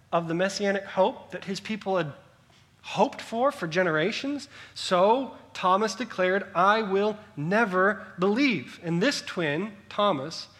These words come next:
this twin's disbelief led to the same place as the other, or it should have,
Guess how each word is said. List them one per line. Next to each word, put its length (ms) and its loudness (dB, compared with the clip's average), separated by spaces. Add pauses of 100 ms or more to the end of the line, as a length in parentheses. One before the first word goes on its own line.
(340)
this 220 0
twin's 340 0
disbelief 600 -4
led 220 0
to 80 -8
the 100 -4
same 320 -2
place 340 -4
as 100 -8
the 140 -2
other, 240 2
or 180 -10
it 80 -14
should 260 0
have, 200 -2